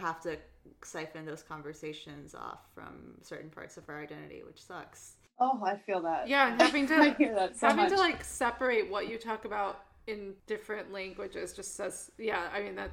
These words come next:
Speaker 3: just wears on a person because it's, like, an identity, an identity compartmentalization effect.
Speaker 2: Yeah, which we're, like, really good at because we've been doing it for so long, but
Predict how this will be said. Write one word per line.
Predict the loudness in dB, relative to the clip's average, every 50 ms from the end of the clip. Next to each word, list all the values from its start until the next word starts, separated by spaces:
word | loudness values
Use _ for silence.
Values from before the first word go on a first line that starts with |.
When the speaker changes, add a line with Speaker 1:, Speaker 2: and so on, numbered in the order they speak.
| -10 -10 -8 -8 -8 -8
Speaker 3:
just | -6 -8 -8 -6 -8 -10 -10 -12 -14 -14 -16 -18 -18 -18 -18 -20 -20 _ _
wears | -8 -4 -2 -2 -2 -2 -4 -4 -4
on | -6 -6 -6
a | -8 -10
person | -10 -8 -8 -8 -8 -8 -6 -8 -8 -8 -8 -12 -14 -16 -20 _ -10
because | -10 -10 -8 -8 -8 -8
it's, | -8 -8 -8 -8 -8
like, | -6 -6 -6 -8 -10 -18 _ -8
an | -4 -4
identity, | -4 -4 -2 -2 -4 -4 -4 -6 -8 -10 -14 -16 -20 -14 -8
an | -6 -2 0
identity | 0 0 0 0 -2 -4 -4 -4 -4 -6 -4 -4 -4 -4 -4 -6 -10 -12 -12 -8 -6 -6 -4 -4 -6 -8 -10 -12
compartmentalization | -12 -10 -8 -8 -8 -8 -8 -8 -8 -8 -6 -8 -10 -12 -12 -12 -14 -18 -20 _ _ -12
effect. | -12 -12 -10 -10 -8 -8 -6 -8 -8 -12 -18 -20 -20 -6 2
Speaker 2:
Yeah, | 4 6 8 8 8 6 4 -2 -4 -10 -16 -18 _ _ _
which | 0 4 6 6 6 6
we're, | 6 6 8 10
like, | 10 8 8 6
really | 4 4 6 6 6 6
good | 4 4 8 10
at | 10 10 8
because | 6 0 0 0
we've | 0 -2 -2
been | -2 -4 -4
doing | -4 -2 -2 -2 -2
it | -2
for | -2 -2 0
so | 2 2
long, | 4 4 4 4 6
but | 6 6 6 4 0